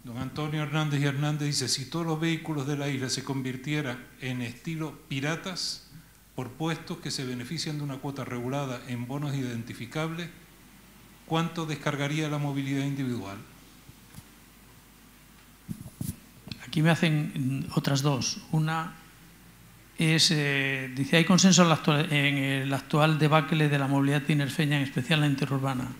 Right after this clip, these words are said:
Speaker 2: ¿No es pues el momento de adoptar ya urgente medidas drásticas? Por, por poner, por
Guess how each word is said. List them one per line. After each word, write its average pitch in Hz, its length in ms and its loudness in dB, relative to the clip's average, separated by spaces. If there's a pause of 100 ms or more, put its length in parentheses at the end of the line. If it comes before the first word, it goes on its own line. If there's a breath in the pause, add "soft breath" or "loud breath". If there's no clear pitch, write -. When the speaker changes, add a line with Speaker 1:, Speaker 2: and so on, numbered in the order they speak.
(240 loud breath)
Speaker 2:
¿No 151 80 6
es 143 40 2
pues 151 180 6
el 156 100 6
momento 156 340 6
de 156 80 8
adoptar 147 320 2
ya 151 120 4
urgente 143 380 0
medidas 143 360 2
drásticas? 180 600 2 (680 loud breath)
Por, 139 140 4
por 131 160 2
poner, 147 480 4
por 143 140 2